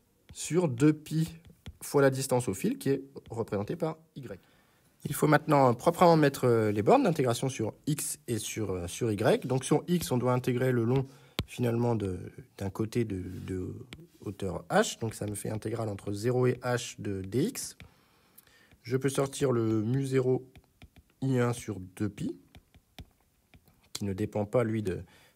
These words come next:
ni de X ni de Y. Et enfin, sur Y, je dois intégrer sur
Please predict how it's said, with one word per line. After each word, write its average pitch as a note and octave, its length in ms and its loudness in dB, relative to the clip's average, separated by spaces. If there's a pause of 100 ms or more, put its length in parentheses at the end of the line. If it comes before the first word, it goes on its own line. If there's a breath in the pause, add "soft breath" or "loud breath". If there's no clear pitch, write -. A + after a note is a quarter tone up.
(120)
ni C3+ 180 2
de C#3 120 4
X C#3 200 2
ni A#2 80 2
de A2 100 0
Y. G#2+ 400 2 (100)
Et C#3 40 0
enfin, C3+ 300 2
sur C3+ 180 0
Y, A#2+ 340 2
je A2+ 120 -2
dois B2 140 2
intégrer A2+ 420 0 (560 loud breath)
sur - 420 -2